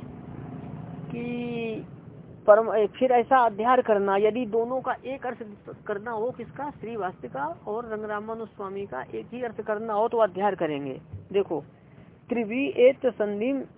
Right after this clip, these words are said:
इति निर्दिष्टम अंगीभूतम परमात्मोपासनम, त्रिवी एत संधिम इति निर्दिष्टम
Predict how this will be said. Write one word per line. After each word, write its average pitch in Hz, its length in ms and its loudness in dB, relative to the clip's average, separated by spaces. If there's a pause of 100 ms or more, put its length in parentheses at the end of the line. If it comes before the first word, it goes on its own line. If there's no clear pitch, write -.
इति 269 300 -2
निर्दिष्टम 240 720 0
अंगीभूतम 262 800 0
परमात्मोपासनम, 254 1000 4 (1000)
त्रिवी 240 440 0
एत 269 240 8
संधिम 254 640 0
इति 269 320 -2
निर्दिष्टम 254 800 0